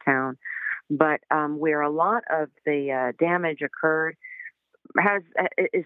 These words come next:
still today, like an empty parking lot. There's a, um, a memorial to the people who lost their lives. There is a, uh, uh, L and N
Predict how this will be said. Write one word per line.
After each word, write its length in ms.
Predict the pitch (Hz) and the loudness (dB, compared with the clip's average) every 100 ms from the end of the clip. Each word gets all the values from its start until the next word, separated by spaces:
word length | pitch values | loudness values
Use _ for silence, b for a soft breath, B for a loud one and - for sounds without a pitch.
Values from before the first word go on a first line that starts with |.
| _ | _
still 220 | 214 185 | -2 -2
today, 420 | - 156 170 147 | 0 0 2 0
like 200 | 135 135 | -2 -4
an 60 | 139 | -4
empty 240 | 135 139 | -6 -8
parking 380 | 135 220 214 202 | 0 0 2 -2
lot. 380 | 185 175 170 160 - | 0 2 0 0 -2
There's 480 | 147 143 135 135 123 _ 143 | -2 0 -2 -4 -8 _ -2
a, 260 | 139 131 | 0 0
um, 360 | 127 123 123 - 151 | 0 -2 -6 0 2
a 60 | |
memorial 840 | 151 143 160 185 190 190 190 190 - B B _ 185 | 4 2 2 2 2 0 -2 -6 -10 B B _ 0
to 440 | 175 165 160 147 | 0 0 -4 -4
the 60 | 147 | -4
people 260 | - 151 147 | -2 0 2
who 120 | 143 | 2
lost 260 | 135 127 - | 2 -2 0
their 160 | 139 147 | 0 2
lives. 500 | 180 180 175 175 165 _ | 2 2 0 -2 -6 _
There 220 | 156 143 | -8 -8
is 80 | 139 131 | -10 -8
a, 200 | 131 123 | -4 -2
uh, 320 | 117 - - | -4 -4 -2
uh, 300 | 131 - - - - - - 147 | -2 -2 -4 -8 -8 -12 -2 2
L 180 | 175 | 2
and 100 | 170 | 2
N 140 | 165 | -2